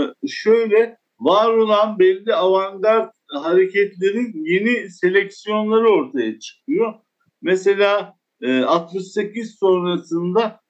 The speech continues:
Avrupa'da, Japonya'da, Latin Amerika'da birçok sürrealist grup kur-, kuruluyor ki, e, bunların birçoğu halen şu anda da faal. E, stilasyonist hareketin,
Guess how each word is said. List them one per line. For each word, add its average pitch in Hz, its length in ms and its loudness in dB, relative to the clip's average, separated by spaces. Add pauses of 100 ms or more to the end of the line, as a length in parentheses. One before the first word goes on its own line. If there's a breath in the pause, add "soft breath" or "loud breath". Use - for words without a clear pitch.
(220)
Avrupa'da, 175 840 0
Japonya'da, 180 840 0
Latin 170 420 -2 (140)
Amerika'da 170 600 0
birçok 214 360 -10
sürrealist 202 840 -4
grup - 340 -16
kur-, 302 360 -6
kuruluyor 131 640 -2 (280 loud breath)
ki, 190 320 -2
e, 135 240 0
bunların 196 400 -2
birçoğu 190 460 2
halen 180 440 2
şu 196 260 0
anda 160 380 0
da 147 100 2 (120)
faal. 135 280 2 (640)
E, 113 80 0 (460)
stilasyonist 180 920 -2
hareketin, 208 800 -2